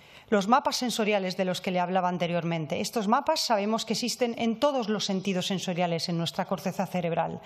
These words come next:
La corteza visual tiene que, eh, hacer un mapa de lo que vemos, la corteza auditiva de lo que oímos, la corteza somatosensorial de lo que tocamos.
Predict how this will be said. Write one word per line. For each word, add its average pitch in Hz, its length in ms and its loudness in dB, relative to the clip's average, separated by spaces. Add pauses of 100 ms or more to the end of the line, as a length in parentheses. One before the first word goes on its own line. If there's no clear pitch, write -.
(320)
La 190 160 2
corteza 208 380 0
visual 277 460 2
tiene 233 180 2
que, 220 240 2
eh, 226 280 -8 (100)
hacer 208 340 0
un 208 140 2
mapa 320 440 4
de 202 140 2
lo 196 140 2
que 190 120 0
vemos, 185 540 -2 (400)
la 180 220 4
corteza 185 400 0
auditiva 247 480 2
de 220 80 4
lo 196 120 2
que 190 120 0
oímos, 190 640 0 (260)
la 185 100 4
corteza 202 440 0
somatosensorial 226 1040 2
de 196 100 4
lo 190 100 2
que 180 120 0
tocamos. 160 580 -2